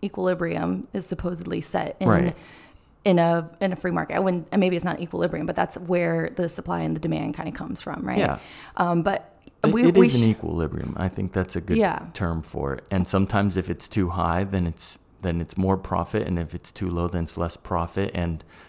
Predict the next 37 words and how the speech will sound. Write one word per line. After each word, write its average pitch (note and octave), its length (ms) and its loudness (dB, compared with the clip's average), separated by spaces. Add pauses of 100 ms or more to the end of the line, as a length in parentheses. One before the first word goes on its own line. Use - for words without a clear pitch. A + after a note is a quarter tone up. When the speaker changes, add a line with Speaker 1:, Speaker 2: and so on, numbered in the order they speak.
(100)
Speaker 2:
it's G2 160 -6
always F#2 240 4
trying G2 200 0
to F#2 40 0
find F2 300 0
that D#2+ 160 -2
balance, D#2+ 400 -2
and D#2 100 -4
there E2+ 120 0
is D#2 180 -4
an D#2 200 -2
average D#2 640 -8
in E2 80 -4
between D2 420 -6
that - 180 -12
balance C#2 380 -10
at - 80 -4 (100)
all F3+ 80 -4
Speaker 1:
Exa- E3+ 140 -8
Speaker 2:
times. - 300 -8
Speaker 1:
Exactly. A#3 480 2
So - 100 -8
the F#3+ 100 -2
concept G#3 400 -4
is F#3 180 0
that, F3+ 260 -2
you F#3 100 -2
know, F3 80 -4
you F3 100 -4
should E3+ 160 -10
just E3 220 -8
let F3+ 220 -2
the E3+ 80 -6
f-, - 120 -16 (100)
the F#3 80 -2
market F3 580 -2
decide D3 560 -6